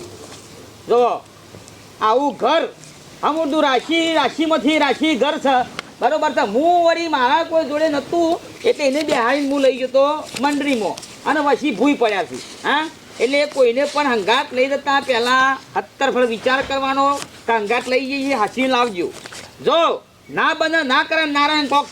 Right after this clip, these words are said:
થયું તો તમારે આખી જિંદગી તમારે હોભરવું પડશે કે ભાઈ ફલાણા ભાઈ આવું કર્યું તું, ફલાણા ભાઈએ આવું કર્યું તું. એટલે એક જાતનું મેનું રહી જાય.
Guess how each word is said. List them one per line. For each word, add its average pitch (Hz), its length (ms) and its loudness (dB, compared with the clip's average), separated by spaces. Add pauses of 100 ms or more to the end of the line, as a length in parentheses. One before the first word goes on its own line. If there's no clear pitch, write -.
થયું 330 180 0
તો 311 100 -4
તમારે 285 260 -2
આખી 262 280 -2
જિંદગી 262 260 -2
તમારે 269 280 0
હોભરવું 254 400 2
પડશે 247 240 0
કે 254 60 2
ભાઈ 262 120 2
ફલાણા 254 420 0
ભાઈ 254 140 2
આવું 233 280 2
કર્યું 240 200 2
તું, 233 100 2
ફલાણા 226 340 2
ભાઈએ 226 320 2
આવું 208 200 2
કર્યું 214 220 2
તું. - 140 -2 (300)
એટલે 311 180 2
એક 294 160 0
જાતનું 320 260 -2
મેનું 269 280 2
રહી 302 100 0
જાય. 247 260 0